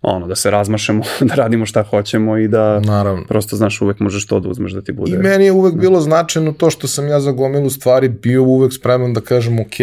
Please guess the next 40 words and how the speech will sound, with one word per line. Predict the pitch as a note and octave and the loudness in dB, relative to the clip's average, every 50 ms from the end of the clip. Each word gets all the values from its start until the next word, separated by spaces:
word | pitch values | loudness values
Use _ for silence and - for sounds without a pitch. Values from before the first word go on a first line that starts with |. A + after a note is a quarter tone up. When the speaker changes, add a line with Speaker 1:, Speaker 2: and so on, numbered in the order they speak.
| B2+ B2 | 4 4
Speaker 2:
uradit | A#2 A2+ A2+ A2+ B2 C3 - | 4 4 4 2 2 -2 -4
ćemo | - B2 A2+ A2 G#2+ | -2 -2 0 0 2
ovo | G#2 G2+ G2 F#2+ F#2 | 2 2 2 0 0
gratis, | F2+ F2+ F2 F2 F2+ - - B2+ B2 | 0 0 0 0 0 0 -2 -4 -2
zato | A#2+ B2 A#2 A#2 - - | 0 -2 -2 -4 -4 -14
što | - - - - A#2 | -14 -10 -4 0 2
ja | A#2 A#2+ A2+ | 4 4 4
verujem | G#2+ A2+ A#2 A#2+ A#2 A2 G2 F#2+ | 4 4 4 4 4 2 -2 -2
da | G2 G2+ | 0 2
ova | G2+ G#2 G2 G#2 | 2 2 0 0
priča | - A2 G#2+ G#2+ G#2+ | -2 -4 -4 -4 -8
kako | - - F#2 - F#2 | -10 -12 -10 -10 -8
treba, | - G#2+ G#2+ A#2 | -2 0 2 4
onda | C3 D3 D#3 D#3+ | 4 4 4 2
me | D#3+ D3+ | 0 0
pustite.” | - B2+ A#2+ A#2+ - - - - - _ _ _ - | 0 -2 -2 -2 -2 -14 -18 -18 -20 _ _ _ -8
Speaker 1:
Mhm. | - A2 G#2 A2 G#2+ G#2+ - - - | -8 -6 -6 -6 -8 -8 -10 -4 0
Speaker 2:
Onda | C3 D#3 E3 D3 | 0 2 2 2
me | A2+ - | 0 0
pustite | B2+ B2+ B2 - - - A#2 | 0 -2 -2 -2 -10 -8 0
da | A#2 A2+ | 2 4
ja | A2+ A2+ G#2 | 4 4 2
to | G2 - - F#2 | 0 -2 -6 -4
uradim | F#2+ F#2+ G2+ F#2+ F#2 F2 | -2 -2 -2 -2 -4 -6
kako | - - F2+ - F#2 | -6 -8 -6 -6 -6
mislim | F#2+ F#2 F2+ - F#2+ F2 | -6 -6 -6 -8 -12 -12
da | - G2+ | -14 -12
treba | - - F#2+ F#2+ F#2 G#2 G#2+ | -8 -4 -2 -2 0 0 0
i | G#2+ G#2+ | 0 0
to | G#2+ A2 A2 | 0 2 2
je | G#2+ G#2 G#2 - _ _ | 2 2 -2 -8 _ _
prolazilo | - A#2 A2 G#2+ A2 G#2+ G#2 G2+ G2+ F#2+ F2 F#2+ F2+ | 0 2 2 4 4 2 0 0 -2 -6 -6 -6 -6
na | F2+ E2+ | -6 -8
neki | E2+ F2+ F2 - - F#2+ | -8 -8 -10 -6 -4 -4
način, | F2+ F2+ F2+ - - F#2+ F#2 F2+ - - - - - - - - _ _ - | -2 -2 -4 -4 -4 -4 -4 -6 -6 -14 -20 -20 -20 -20 -20 -20 _ _ -4
mislim, | G2+ G2 - F#2+ D#2 - _ _ _ _ _ - _ _ _ | -4 -4 -4 -6 -8 -10 _ _ _ _ _ -20 _ _ _
prolazilo | - G2 G2 G2+ A#2+ C3+ C#3 D3 C#3+ C#3 C3+ | -2 2 4 4 4 4 2 2 2 4 4
je | B2 | 4
u | B2 | 2
smislu | A#2+ - C3 C3+ C#3+ C#3 - - C#3+ C#3 C3+ C3+ | 0 0 0 0 0 -2 -2 0 2 2 2 2